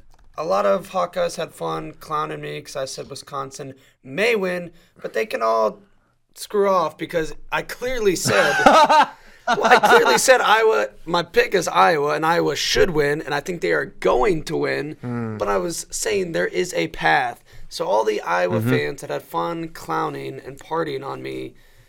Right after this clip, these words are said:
Speaker 1: suck it.
Speaker 2: Party
Speaker 1: I don't
Speaker 2: on 'em,
Speaker 1: care.
Speaker 2: baby.
Speaker 3: On
Speaker 2: Let's
Speaker 3: Thursday's
Speaker 2: go.
Speaker 3: show, I said you were a fiction writer. We, we were clear. This is fiction.
Speaker 1: And if you go back and listen, I say Iowa, I think Iowa will win.
Speaker 3: It's a classic double pick.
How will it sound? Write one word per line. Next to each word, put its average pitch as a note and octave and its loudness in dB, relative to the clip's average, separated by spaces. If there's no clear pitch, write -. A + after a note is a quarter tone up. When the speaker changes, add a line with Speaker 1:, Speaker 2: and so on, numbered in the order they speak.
Speaker 1:
suck - -8
it. A#2+ -2
Speaker 2:
Party C3+ 0
Speaker 1:
I - 2
don't C3 6
Speaker 2:
on F#2+ 4
'em, E2+ -8
Speaker 1:
care. - -12
Speaker 2:
baby. E2+ -4
Speaker 3:
On D#3 6
Speaker 2:
Let's D#3+ -4
Speaker 3:
Thursday's A3+ 4
Speaker 2:
go. - -8
Speaker 3:
show, F#3+ 4
I C#3+ 2
said D#3 -2
you C#3+ -2
were B2+ 2
a A2 0
fiction A2 -4
writer. F2 -4
We, E3 0
we A3+ 0
were E3+ 0
clear. D#3 -2
This D#3 -2
is G3+ -2
fiction. A#2+ -2
Speaker 1:
And - -16
if E3 -16
you A3+ -12
go - -2
back G#3+ 0
and G#3 -8
listen, G#3+ -10
I F3 -6
say E3 -4
Iowa, D#3+ -2
I - -8
think G3 -8
Iowa E3 -4
will D3 -2
win. D3 -2
Speaker 3:
It's - -14
a D#3+ 4
classic F#3 0
double E3 4
pick. - -12